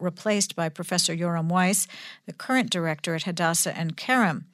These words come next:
Weiss will serve as acting director general, effective immediately until an official search committee is formed to find a permanent replacement.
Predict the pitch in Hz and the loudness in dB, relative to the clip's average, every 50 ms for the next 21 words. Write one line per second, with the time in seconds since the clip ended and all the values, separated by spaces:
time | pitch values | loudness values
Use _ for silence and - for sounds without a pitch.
0 | - - - - - - _ - 160 151 156 170 - - - 165 - - 180 180 | -20 -20 -20 -20 -20 -20 _ -10 -6 -6 -4 -4 -4 -4 0 0 0 2 2 0
1 | 185 202 180 - - - 196 196 196 - - 185 175 170 185 180 180 175 165 - | 0 2 0 0 2 2 2 2 2 0 -2 0 0 0 0 0 0 0 0 0
2 | - 175 160 165 185 185 190 208 226 247 247 240 - - 160 - - 214 214 - | -4 -6 -2 0 2 2 4 4 4 4 4 2 2 0 -2 -2 0 0 0 0
3 | - 196 175 175 175 190 240 269 262 214 - - 156 143 120 120 139 143 - - | -2 -4 0 2 4 4 4 4 4 2 0 0 -4 -6 -6 -6 -6 -4 -4 -4
4 | 170 165 160 156 156 151 - - 185 175 - - - - - 233 247 240 - - | -2 -2 -2 -4 -4 -6 -4 -2 -2 -2 0 0 0 0 0 0 0 -2 -2 -2
5 | - 175 170 160 160 156 160 156 - - - - 240 214 185 180 180 - - - | 0 0 0 0 0 0 0 0 0 0 2 2 4 4 4 4 2 0 -4 -10
6 | - - - - - - 254 240 - - 202 185 185 180 180 180 180 196 208 208 | -14 -14 -16 -14 -8 -6 -6 -6 -4 -2 0 2 2 2 2 0 0 0 -2 -2
7 | 208 - - 180 156 156 151 147 151 147 147 165 165 165 147 - - 226 220 233 | -2 -4 -6 -4 -2 -2 -2 -2 -2 -4 -4 -4 -6 -6 -6 -2 0 4 4 4
8 | 226 - - 175 135 87 - - | 4 2 2 0 -2 -2 -4 -6